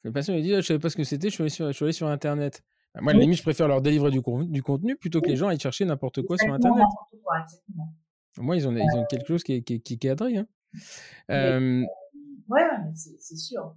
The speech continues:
Speaker 2: Donc, euh, donc j'espère que, j'espère que, pourtant, hein, les, les jeunes d'aujourd'hui, ils sont formés à tout ça.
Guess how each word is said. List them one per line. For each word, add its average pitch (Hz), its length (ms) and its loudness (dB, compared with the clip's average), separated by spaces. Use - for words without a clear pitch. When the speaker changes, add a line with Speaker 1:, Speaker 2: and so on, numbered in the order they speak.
Speaker 2:
Donc, 175 280 -20
euh, 180 160 -4
donc 294 160 6
j'espère 294 420 2
que, 226 460 2
j'espère 330 440 -2
que, 247 80 -2
pourtant, 285 420 6
hein, 233 220 6
les, 180 160 -6
les - 160 -18
jeunes 220 280 -2
d'aujourd'hui, 208 840 -8
ils 170 80 -12
sont 190 240 -6
formés 294 360 0
à 214 140 2
tout - 80 -16
ça. - 180 -6